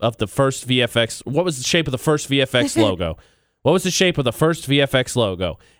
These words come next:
Speaker 1: A, rectangle, B, circle, C, triangle. It's on all social media, Utah's V F X answer, and we'll draw from the right answers at the end of the show. Okay.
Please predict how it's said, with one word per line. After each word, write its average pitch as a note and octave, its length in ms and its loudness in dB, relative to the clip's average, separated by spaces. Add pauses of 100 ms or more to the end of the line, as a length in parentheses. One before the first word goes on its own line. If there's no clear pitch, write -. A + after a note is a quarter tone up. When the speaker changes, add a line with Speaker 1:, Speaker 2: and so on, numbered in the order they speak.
(160)
Speaker 1:
A, F#3+ 200 6
rectangle, E3 760 0 (200)
B, E3+ 240 2
circle, C3+ 640 0
C, B2 480 -2 (100)
triangle. G#2 560 -2 (180)
It's - 100 -14
on F#2+ 120 -2 (100)
all A3+ 220 4
social G#3+ 400 0
media, F3+ 400 0 (580)
Utah's E3+ 480 2
V D3+ 180 2
F C#3+ 160 -2
X C3+ 360 0
answer, F#3+ 560 0 (560)
and B2 760 0 (220)
we'll G#2+ 120 -6
draw B2 200 0
from B2+ 140 -4
the B2+ 40 2
right B2 120 0
answers A2+ 280 -4
at G#2 100 -4
the G#2+ 80 -4
end G2+ 80 -2
of G2+ 40 -4
the G#2 60 -4
show. A2+ 300 -2 (540)
Okay. C#3 220 -2